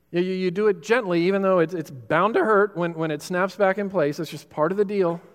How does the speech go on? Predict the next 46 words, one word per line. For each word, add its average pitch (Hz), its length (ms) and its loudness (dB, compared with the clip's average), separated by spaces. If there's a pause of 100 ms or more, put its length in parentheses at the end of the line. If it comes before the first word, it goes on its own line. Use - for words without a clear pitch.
(340)
Just 160 140 -8
like 165 120 0
it's 147 120 -4
bound 156 320 -2
to 214 100 2
hurt 190 320 0
when 165 100 -4
you 147 120 -4
dig 160 260 -2
into 214 160 -4
somebody's 196 400 0
eye 147 140 2
to 143 80 -2
get 165 80 -6
the 156 60 -14
speck 196 300 -4
out 143 120 0
of 131 80 0
there 139 160 0
or 135 140 -2 (340)
put 190 160 0
saline 196 400 4
solution 165 400 0
to 147 80 -2
get 180 200 0
the 202 80 -2
speck 185 320 0
out 160 140 4
of 143 80 2
there. 170 200 4
It, 196 120 -2
it, 190 180 2
it's 175 220 -2
disruptive 175 720 -2
and 139 160 -4
irritating 165 480 -4
and 139 80 -6 (400)
uncomfortable, 160 680 -4
and 139 100 -4
yet 147 100 0
it 139 140 -4
leads 156 300 -2
to 151 100 -6
healing 147 420 -6 (1600)
and 131 80 -18
strength. - 600 -8